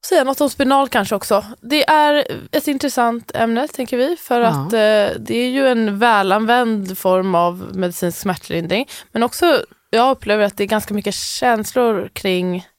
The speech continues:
Speaker 1: det.
Speaker 2: Ja.
Speaker 1: Alltså, många älskar den. Vissa avskyr
Speaker 2: Gud,
Speaker 1: den.
Speaker 2: ja. Mm.
Speaker 1: Vissa vill, liksom, de har en ambition att inte ta en epidural.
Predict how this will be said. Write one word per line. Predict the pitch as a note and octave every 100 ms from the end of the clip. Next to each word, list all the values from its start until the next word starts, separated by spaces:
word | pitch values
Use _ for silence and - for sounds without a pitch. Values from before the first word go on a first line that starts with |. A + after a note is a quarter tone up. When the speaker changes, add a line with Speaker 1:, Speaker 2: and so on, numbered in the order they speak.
| _
Speaker 1:
det. | F#3 F3 - - _ -
Speaker 2:
Ja. | D3+ B2+ C3
Speaker 1:
Alltså, | A3 - G#3+ F#3+ -
många | A3 A3 A#3 A3+ A3+ A3+
älskar | B3+ A3 - G#3
den. | A3+ D#4 - - D#4+
Vissa | A#3 A3 G#3+ G#3 G#3+ A#3
avskyr | A3 G3
Speaker 2:
Gud, | G#3
Speaker 1:
den. | G#3+ C4
Speaker 2:
ja. | G#2+ G#2 -
Mm. | C#3 B2+ A#2+ C#3
Speaker 1:
Vissa | A3+ - A#3
vill, | A3+ - - - -
liksom, | G#3+ G3+ G#3+ G3+ - _ - G3
de | G#3+ G3+
har | G3+
en | G3
ambition | F#3+ F3 F#3+ F#3
att | F3+ -
inte | A#3+ G3+ G3+
ta | G#3
en | G3
epidural. | G3 G3 F#3+ G#3 C#4+